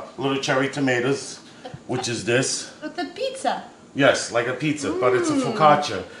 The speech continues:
Speaker 1: It's called focaccia.
Speaker 2: Очень вкусно.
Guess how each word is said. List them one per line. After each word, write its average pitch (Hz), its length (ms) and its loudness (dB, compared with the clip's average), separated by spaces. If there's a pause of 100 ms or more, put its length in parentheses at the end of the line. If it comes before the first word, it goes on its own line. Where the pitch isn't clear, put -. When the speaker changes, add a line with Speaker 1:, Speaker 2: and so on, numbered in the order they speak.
(160)
Speaker 1:
It's - 180 -4
called 156 340 4
focaccia. 135 680 0 (680)
Speaker 2:
Очень 269 280 -4
вкусно. 277 640 -2